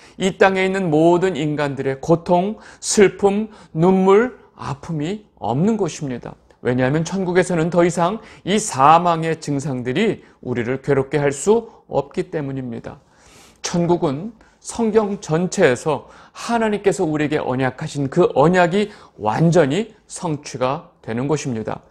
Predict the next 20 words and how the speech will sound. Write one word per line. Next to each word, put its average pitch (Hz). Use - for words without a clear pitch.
요한계시록 135
이십일 143
장 156
삼 151
절에서 123
사 117
절입니다. 113
"내가 127
들으니 151
보좌에서 147
큰 233
음성이 202
나서 170
이르되, 135
보라, 131
하나님의 208
장막이 151
사람들과 120
함께 120
있음에 117